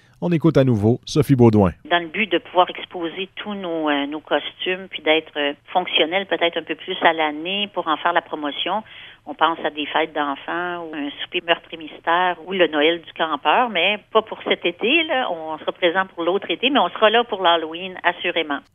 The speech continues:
Speaker 1: Il n'y a pas que les entreprises qui sont en mode recrutement. Le Carrefour Jeunesse Emploi de la Vallée de la Gatineau cherche actuellement deux employés afin de combler les postes d'agents en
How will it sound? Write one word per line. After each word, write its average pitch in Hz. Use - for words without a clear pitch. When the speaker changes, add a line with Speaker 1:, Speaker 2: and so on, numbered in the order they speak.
Speaker 1:
Il 110
n'y 143
a 156
pas 196
que 180
les 160
entreprises 156
qui -
sont 113
en 110
mode 135
recrutement. 131
Le -
Carrefour 131
Jeunesse 135
Emploi 143
de 135
la 127
Vallée 131
de 127
la 120
Gatineau 131
cherche 131
actuellement 107
deux 123
employés 131
afin 127
de 110
combler 120
les 98
postes 117
d'agents 110
en -